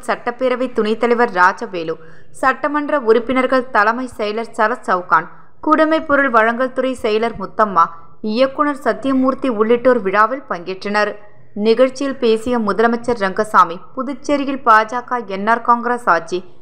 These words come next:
எப்படி நடந்து கொண்டிருக்கிறது, எப்படி செயல்படும், இந்த அரசு என்ன செய்யும், செய்ய முடியுமா என எதிர்க்கட்சிகள் கேள்வி கேட்கப்பட்டது. அதற்கு இந்த அரசு எப்படி செயல்படுகிறது,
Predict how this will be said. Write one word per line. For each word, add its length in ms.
எப்படி 460
நடந்து 360
கொண்டிருக்கிறது, 720
எப்படி 440
செயல்படும், 640
இந்த 400
அரசு 440
என்ன 280
செய்யும், 460
செய்ய 420
முடியுமா 460
என 200
எதிர்க்கட்சிகள் 720
கேள்வி 420
கேட்கப்பட்டது. 760
அதற்கு 540
இந்த 280
அரசு 400
எப்படி 360
செயல்படுகிறது, 800